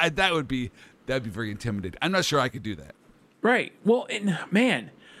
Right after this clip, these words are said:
Speaker 2: like, anytime you're talking, like, truth to power to someone who has that, like, that amount of power, it's like,
Speaker 1: Right.
Speaker 2: it's gotta be humbling, right? When you're like,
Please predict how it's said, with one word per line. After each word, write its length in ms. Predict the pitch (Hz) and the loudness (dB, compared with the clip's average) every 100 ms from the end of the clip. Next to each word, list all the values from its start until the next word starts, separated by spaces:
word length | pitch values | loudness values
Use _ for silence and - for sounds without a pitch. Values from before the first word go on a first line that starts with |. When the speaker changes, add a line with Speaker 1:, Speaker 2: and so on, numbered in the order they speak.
| - - | -20 0
Speaker 2:
like, 200 | 180 175 | 2 4
anytime 480 | 247 302 277 214 220 | 2 2 0 2 2
you're 100 | 190 | 2
talking, 320 | 185 180 185 | 2 2 2
like, 220 | 170 143 | 2 2
truth 320 | 139 196 190 - | 2 2 2 2
to 80 | 170 | 2
power 600 | - 131 139 160 202 - - - - - | 4 4 4 2 0 -6 -20 -20 -20 -2
to 100 | - | 2
someone 300 | - 190 202 | 4 4 4
who 80 | 196 | 2
has 200 | 185 160 | 2 2
that, 340 | 151 151 175 170 | 2 2 2 2
like, 240 | 160 143 | 0 2
that 180 | 156 160 | 2 2
amount 420 | 170 156 156 160 | 2 0 0 0
of 300 | 151 143 139 | 0 0 0
power, 280 | - 139 160 | 0 2 2
it's 120 | 175 | 2
like, 140 | 196 170 | 2 2
Speaker 1:
Right. 100 | 160 | 2
Speaker 2:
it's 140 | 180 | 0
gotta 240 | - 208 226 | 2 2 4
be 120 | 180 | 2
humbling, 460 | 165 180 165 127 127 | 2 2 2 0 2
right? 260 | 151 175 | 2 2
When 120 | 170 | 0
you're 140 | 165 175 | 2 2
like, 220 | 170 156 | 2 0